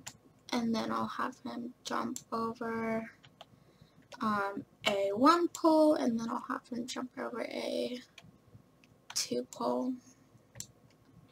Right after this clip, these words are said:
I don't know what to call them. Like, do I still call them a cross pole even though they're not crossed? Or, like, what am I <laughs> supposed to call them? Like, an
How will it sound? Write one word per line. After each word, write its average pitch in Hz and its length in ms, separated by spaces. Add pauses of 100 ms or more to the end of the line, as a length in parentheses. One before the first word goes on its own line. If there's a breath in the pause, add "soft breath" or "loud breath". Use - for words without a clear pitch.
(360 loud breath)
I - 40
don't 381 140
know 440 140
what - 200
to 349 80
call 320 320
them. 320 260
Like, 226 200
do 277 160
I 285 60
still 359 320
call 311 300
them 330 160 (100)
a 285 60
cross 262 340
pole 285 320
even 254 180
though 262 120
they're 262 180
not 254 220
crossed? 247 480
Or, 254 80
like, 226 160 (1300 loud breath)
what 233 340
am 403 100
I 415 160
<laughs> 403 40
supposed 392 520
to 359 80
call 285 380
them? 269 760 (1400)
Like, 277 260
an 254 160